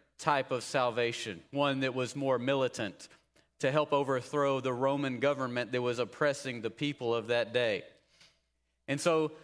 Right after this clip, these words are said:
the, the, the series of situations and circumstances that took place, the next day, Monday,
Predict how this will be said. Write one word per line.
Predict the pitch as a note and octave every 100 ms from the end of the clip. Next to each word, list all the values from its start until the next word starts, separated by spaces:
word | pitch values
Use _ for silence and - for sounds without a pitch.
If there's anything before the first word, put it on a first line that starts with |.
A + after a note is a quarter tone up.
| - _
the, | D3
the, | D3+ D#3
the | C#3+ C#3+
series | - F3+ F3 E3+ C#3+
of | C#3+ B2
situations | - - E3 C#3+ C#3 D#3+ D#3 C3+ A#2+
and | C3 B2
circumstances | E3 D#3+ C#3 D3 C3+ C3 B2
that | B2
took | - C#3 -
place, | D3+ C#3+ C3
the | C#3 C3
next | D3 C#3+ C3+
day, | D3+ C#3
Monday, | B2 C3 D#3 E3 C#3 B2+ A2+